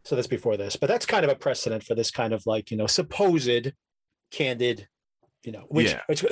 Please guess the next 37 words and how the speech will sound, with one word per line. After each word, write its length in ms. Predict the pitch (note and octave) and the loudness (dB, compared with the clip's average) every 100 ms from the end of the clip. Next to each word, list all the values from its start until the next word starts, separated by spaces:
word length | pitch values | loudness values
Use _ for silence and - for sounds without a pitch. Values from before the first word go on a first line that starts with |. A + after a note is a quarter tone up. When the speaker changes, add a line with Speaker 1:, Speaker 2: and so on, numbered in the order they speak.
| - | 0
Speaker 1:
I 60 | D#3 | 0
mean, 180 | C#3+ | 0
Dylan's 360 | A#2 E3 D#3+ B2 | 2 2 2 0
was 120 | A#2+ | -4
probably 420 | - B2+ A#2 A2+ | 0 -2 0 -2
a 80 | A2+ | -2
lot 140 | A#2 A2 | -2 -2
of 60 | |
bullshit. 340 | G2+ A2 - - | -4 -4 -4 -4
And, 160 | A2 G#2 _ - - - | -6 -8 _ -20 -20 -6
and 180 | E3+ E3 | 0 0
to, 120 | D3+ F#3+ | 2 0
so-, 200 | - E3+ | 0 0
to 120 | D#3+ | 2
that 180 | C#3+ - | 0 0
point, 280 | E3 C3+ C#3 _ _ _ _ _ | 0 -2 -4 _ _ _ _ _
like 260 | D#3 D3+ D3+ | -2 -2 0
you 60 | D#3 | -2
said, 300 | - D3+ C#3+ _ - | 2 2 0 _ -2
there's 140 | F#3+ | -2
probably 220 | - G#3+ D3 | 0 0 0
some 500 | - - B3 A3+ G3+ | 0 0 0 -2 0
artifice 480 | D3+ C3+ - C3 - | 0 0 -2 -6 -4
to 100 | B2+ | -2
what 120 | A#2+ | -2
they're 120 | B2 | -2
presenting 460 | - A#2+ B2 G#2+ G#2 | -4 -4 -4 -4 -4
here, 100 | A2 | -2
right? 140 | A#2+ | 0
They're 100 | C3 D3+ | 2 0
probably 320 | - A3+ F#3+ | 2 2 2
on 80 | D3 | 2
their 100 | C3+ | 0
best 240 | B2+ A#2+ | 0 -4
<laughs> 60 | B2+ | -4
behavior, 380 | A#2+ C3+ A2 B2 - | -2 -4 -4 -12 -6
right? 160 | C#3 D#3 | -6 -6